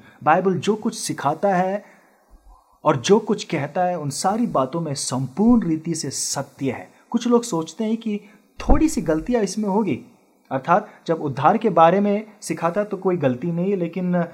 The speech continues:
ऐतिहासिक तथ्यों में कुछ गलती हो सकती है। लेकिन यदि ये थोड़ा सा गलती है, थोड़ा से सही है,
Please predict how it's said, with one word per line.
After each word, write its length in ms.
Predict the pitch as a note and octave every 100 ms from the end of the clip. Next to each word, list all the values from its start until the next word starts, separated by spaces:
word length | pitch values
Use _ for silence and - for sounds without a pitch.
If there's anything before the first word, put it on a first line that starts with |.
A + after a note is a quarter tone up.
| - -
ऐतिहासिक 680 | D3 F#3 F3 E3 F3 G3 -
तथ्यों 400 | E3+ E3+ G3 F#3
में 520 | F3+ F3+ F3+ F3+ F#3 - _ _ -
कुछ 180 | C3
गलती 280 | A#2+ A#2+ B2
हो 160 | B2 B2+
सकती 320 | C3 A#2+ B2
है। 200 | G2+ A2+
लेकिन 380 | A#2 B2+ B2+ C3+ _ _ _ _ _ _ -
यदि 200 | D#3+ F3+
ये 280 | G#3 E3 D#3 -
थोड़ा 240 | A3 A#3+
सा 160 | A3 D3+
गलती 480 | B2+ C#3 C#3 F#3 F3
है, 420 | D3+ D#3+ E3+ E3 -
थोड़ा 300 | E3 E3+ D#3+
से 260 | - C#3
सही 360 | - C3+ C#3+ E3+
है, 400 | C#3 C#3+ D3+